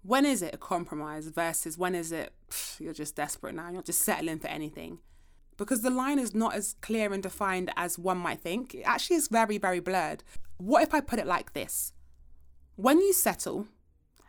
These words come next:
your happiness is at stake. When you compromise, you're choosing to tolerate certain things to achieve and maintain a beneficial outcome. That makes it clearer, right? Because you don't wanna compromise your happiness.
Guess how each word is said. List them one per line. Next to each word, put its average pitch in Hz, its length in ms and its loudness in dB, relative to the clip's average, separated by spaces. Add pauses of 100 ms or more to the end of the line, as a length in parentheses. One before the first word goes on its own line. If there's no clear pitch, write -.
your 202 180 0
happiness 214 580 0
is 190 140 -4
at - 80 -6
stake. - 460 -8 (500)
When 220 200 2
you 214 100 2
compromise, 196 1000 0 (380)
you're 196 160 0
choosing 233 560 0
to 202 120 -6
tolerate 240 680 0
certain 185 340 0
things 170 440 -6 (360)
to 214 120 -2
achieve 196 640 -2
and 269 200 6
maintain 180 680 0 (420)
a 180 80 0
beneficial 185 920 -2 (160)
outcome. 151 580 0 (220)
That 269 160 4
makes 277 240 2
it - 140 -6
clearer, 156 380 -2
right? 165 300 -4 (920)
Because 202 260 -2
you 214 60 2
don't 254 120 2
wanna 269 140 2
compromise 202 500 -2
your 170 100 -6
happiness. - 560 -12